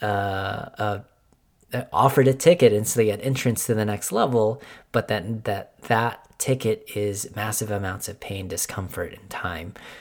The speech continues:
So when you get to that point, just pay the ticket. Pay the ticket. It's only for a few, uh, a few more days, a few more months, a few more hours, whatever that is,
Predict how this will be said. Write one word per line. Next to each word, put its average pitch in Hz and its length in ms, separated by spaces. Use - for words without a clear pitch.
So 98 600
when 110 240
you 120 240
get 147 200
to 139 140
that 117 260
point, 120 460
just - 300
pay 107 280
the 98 120
ticket. - 520
Pay 139 180
the 131 140
ticket. 113 500
It's - 220
only 139 260
for 120 260
a 101 60
few, 104 400
uh, 95 440
a 107 80
few 139 280
more 120 220
days, 98 340
a - 60
few 147 260
more 120 200
months, 95 280
a 98 60
few 139 240
more 117 220
hours, 92 500
whatever 120 320
that 98 220
is, 98 320